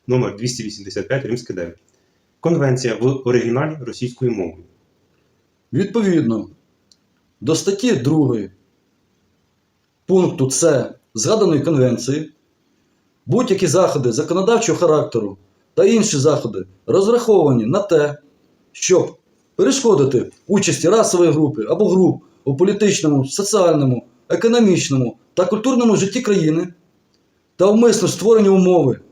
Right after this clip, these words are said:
Speaker 2: що перешкоджають повному розвитку такої групи чи таких груп, зокрема, шляхом позбавлення членів расової групи або груп основних прав людини та свобод,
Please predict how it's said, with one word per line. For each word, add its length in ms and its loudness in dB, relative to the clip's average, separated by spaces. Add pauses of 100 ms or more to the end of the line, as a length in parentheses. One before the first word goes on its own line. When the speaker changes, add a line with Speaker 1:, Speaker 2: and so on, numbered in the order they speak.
(120)
Speaker 2:
що 220 -2
перешкоджають 840 0 (220)
повному 480 2
розвитку 360 2
такої 280 2
групи 400 -2 (160)
чи 140 -6
таких 260 0
груп, 300 0 (400)
зокрема, 480 2
шляхом 380 -2
позбавлення 520 2
членів 420 0 (260)
расової 440 2
групи 320 0
або 240 2
груп 240 2 (120)
основних 460 0
прав 380 0 (360)
людини 560 2 (300)
та 100 2
свобод, 480 0